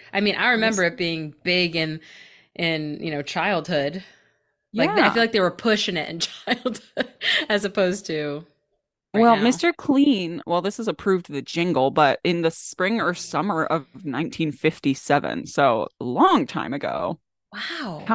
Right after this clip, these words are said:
Speaker 2: How long has Mister Clean been around? Since nineteen fifty-eight. Wow.
Speaker 1: That's surprising.
Speaker 2: That is surprising.
Speaker 1: I
Speaker 2: That
Speaker 1: was
Speaker 2: would be
Speaker 1: thinking,
Speaker 2: Pluto
Speaker 1: like,
Speaker 2: and Leo, right?
Speaker 1: eighties. Yeah.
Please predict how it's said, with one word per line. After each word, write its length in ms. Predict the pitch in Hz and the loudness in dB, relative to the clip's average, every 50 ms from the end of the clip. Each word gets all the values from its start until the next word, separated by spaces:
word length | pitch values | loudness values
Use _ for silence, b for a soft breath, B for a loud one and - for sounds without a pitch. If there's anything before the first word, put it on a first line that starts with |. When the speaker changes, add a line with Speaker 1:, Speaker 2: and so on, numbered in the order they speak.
| 208 _ _ - | -2 _ _ 0
Speaker 2:
How 80 | 247 | 4
long 160 | 285 285 285 | 6 6 6
has 220 | 285 226 233 220 208 | 6 6 4 0 2
Mister 320 | 175 175 190 - - 240 226 | 0 -2 -2 -2 -2 -2 -2
Clean 320 | - - - 170 180 175 | -2 0 2 2 2 2
been 200 | - - 143 165 | 2 0 0 0
around? 640 | 170 156 151 143 156 185 175 - - 82 - - - _ _ _ _ _ | 0 -2 0 0 2 2 2 0 -2 -6 -10 -12 -14 _ _ _ _ _
Since 260 | - - 359 403 - - | -2 0 2 2 2 4
nineteen 440 | 214 202 240 277 - - 320 311 | 4 6 6 6 8 8 6 6
fifty-eight. 800 | 294 - - 240 - - 233 202 - - 175 196 220 247 - - _ _ _ _ _ _ _ _ _ _ _ _ _ _ _ _ - | 6 6 2 2 2 2 -4 -4 -2 -4 -4 -2 -2 -4 -6 -6 _ _ _ _ _ _ _ _ _ _ _ _ _ _ _ _ -14
Wow. 600 | - 170 190 185 202 233 269 302 277 240 208 156 135 | -6 -2 -2 0 0 0 0 2 2 2 2 2 0
Speaker 1:
That's 240 | 196 262 359 - - | 0 0 0 -2 -2
surprising. 840 | - 233 185 - - 170 156 170 233 254 196 165 139 123 - - _ _ _ _ _ _ _ _ - | -2 -2 -4 -4 -4 -4 -2 0 0 -2 -2 -2 -4 -6 -6 -10 _ _ _ _ _ _ _ _ -4
Speaker 2:
That 160 | - 254 - - | -2 -2 0 2
is 200 | - 220 320 - | 2 2 2 2
surprising. 540 | - 415 - - - 202 170 165 - 165 165 | 0 -4 -2 2 2 4 4 4 2 0 2
Speaker 1:
I 40 | 208 | 4
Speaker 2:
That 40 | 208 | 4
Speaker 1:
was 60 | 214 | 4
Speaker 2:
would 60 | 247 - | 4 4
be 60 | 311 | 4
Speaker 1:
thinking, 200 | 285 277 254 220 | 2 2 2 0
Speaker 2:
Pluto 180 | 202 165 165 214 214 | 2 2 0 0 0
Speaker 1:
like, 40 | 208 190 | -4 -2
Speaker 2:
and 60 | 170 | -2
Leo, 460 | 180 180 175 180 180 - 143 147 147 | 0 0 2 2 2 2 2 0 0
right? 80 | 143 131 | -2 -2
Speaker 1:
eighties. 240 | 139 151 214 240 - - _ _ _ _ _ _ | -4 -6 -8 -10 -10 -12 _ _ _ _ _ _
Yeah. 420 | - 190 185 202 214 180 147 110 | -8 -6 -4 -2 -2 -2 -4 -6